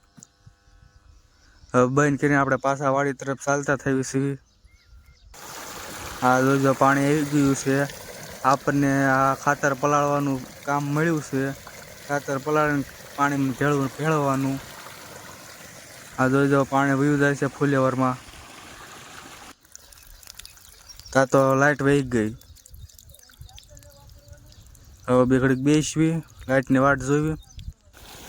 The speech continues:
લાઇટ આવી ગઈ એટલે આપણે બીજું ખાતર પલાળવા મૂકી દીધું છે ને ઓલું આપણે આમાં ભેળું નાખી દીધું છે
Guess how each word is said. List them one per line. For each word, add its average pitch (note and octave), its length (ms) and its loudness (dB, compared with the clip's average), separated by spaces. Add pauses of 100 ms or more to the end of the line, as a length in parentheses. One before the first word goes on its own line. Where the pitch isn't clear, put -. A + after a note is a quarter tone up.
(380)
લાઇટ C3+ 260 4
આવી D3+ 200 2
ગઈ D3 100 0
એટલે C3+ 280 2
આપણે C3+ 300 2
બીજું C#3+ 260 0
ખાતર C#3+ 340 0
પલાળવા C#3+ 440 2
મૂકી D3+ 240 -4
દીધું C#3+ 280 -2
છે C#3+ 180 -2
ને C3 140 0
ઓલું C3+ 200 2
આપણે C3+ 260 0
આમાં C3 240 0
ભેળું C3+ 320 0
નાખી D3 200 -2
દીધું C3+ 300 -2
છે B2+ 220 -4